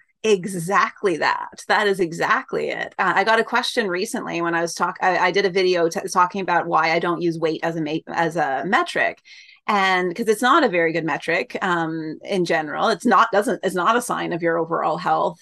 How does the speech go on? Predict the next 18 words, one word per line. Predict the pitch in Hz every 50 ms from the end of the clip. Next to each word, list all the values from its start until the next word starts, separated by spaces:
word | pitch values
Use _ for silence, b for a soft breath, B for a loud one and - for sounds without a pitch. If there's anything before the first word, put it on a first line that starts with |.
| - -
Um, | 190 180 165 170 165 165 -
and | - 185 175 165 165 170 170 165 B B B B B B B B B B B _
there's | - - - - -
many | 226 214 214 240 220
unhealthy | - - 220 226 226 202 202 202 - 202
things | 185 - 214 220 262 262
that | 233 202 -
can | - 190 185
do | 233 285 240
to | 185 175
change | - - 185 175 175 165 156
what | 165 156
the | - 165
scale | - - 175 180 185 190
says. | - - - - - 95 - - - -
Uh, | - 190 175 170 170 -
and, | - 196 185 180 185
s-, | 175 - -